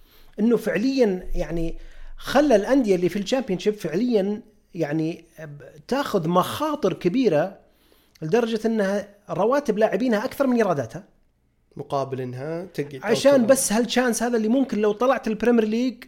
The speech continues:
Speaker 1: عرفت، اللي خلاص وصلت إلى، عرفت، المكان اللي أنا أبيه وخلاص، والإيرادات والمبالغ و-، أوكي، أنت، أنت، يعني، بتاخذ مخاطرة بالأول وبتراهن عليها بالأول وبتصرف، وممكن تنجح وما تنجح، في النهاية بيصعدون ثلاثة فقط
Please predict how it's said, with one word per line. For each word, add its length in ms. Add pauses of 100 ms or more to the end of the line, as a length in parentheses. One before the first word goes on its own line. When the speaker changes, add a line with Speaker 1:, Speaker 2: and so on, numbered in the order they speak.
Speaker 1:
عرفت، 320
اللي 140
خلاص 340
وصلت 360
إلى، 160
عرفت، 640 (560)
المكان 380
اللي 180
أنا 180
أبيه 320
وخلاص، 380
والإيرادات 640
والمبالغ 720
و-، 300 (920)
أوكي، 280
أنت، 140 (260)
أنت، 160 (180)
يعني، 240
بتاخذ 400
مخاطرة 420
بالأول 500 (800)
وبتراهن 640
عليها 580
بالأول 540
وبتصرف، 580
وممكن 260
تنجح 300
وما 100
تنجح، 260
في 60
النهاية 320
بيصعدون 420
ثلاثة 340
فقط 380